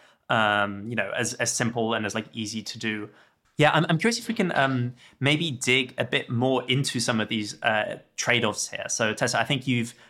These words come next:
uh, like, in this talk that we'll, like, link to in the write-up,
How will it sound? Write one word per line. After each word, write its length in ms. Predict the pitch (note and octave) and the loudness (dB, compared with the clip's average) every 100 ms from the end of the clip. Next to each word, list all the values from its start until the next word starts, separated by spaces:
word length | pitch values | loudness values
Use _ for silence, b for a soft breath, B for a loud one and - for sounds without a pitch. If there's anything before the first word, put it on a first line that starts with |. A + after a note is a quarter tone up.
| b - | b 4
uh, 640 | A#2 A2 G#2+ G#2+ G#2+ A2 - | 6 6 6 6 6 2 0
like, 220 | A#2 A2+ | -4 -2
in 400 | C3+ A#2+ A2 A2+ - | 0 2 0 -4 -8
this 160 | A#2 - | -6 -2
talk 260 | A#2+ A#2 | -2 0
that 160 | A2+ A2+ | -2 -4
we'll, 180 | A2 - | -8 -6
like, 160 | A2 | -6
link 160 | A#2 A2+ | -4 -6
to 80 | A2 | -6
in 60 | |
the 60 | G#2+ | -4
write-up, 320 | A2 A2 - | -2 -2 -4